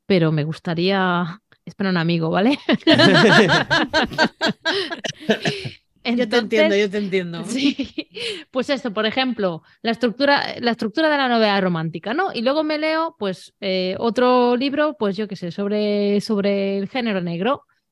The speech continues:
Speaker 1: ¿vale? Y a partir de aquí, pues ver,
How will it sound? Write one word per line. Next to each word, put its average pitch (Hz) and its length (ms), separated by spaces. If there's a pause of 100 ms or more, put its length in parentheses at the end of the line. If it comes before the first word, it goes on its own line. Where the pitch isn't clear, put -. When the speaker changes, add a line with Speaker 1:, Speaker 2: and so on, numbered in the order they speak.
Speaker 1:
¿vale? 233 300 (420)
Y 208 80
a 202 80
partir 196 320
de 269 80
aquí, 330 340 (400)
pues 185 220
ver, 240 300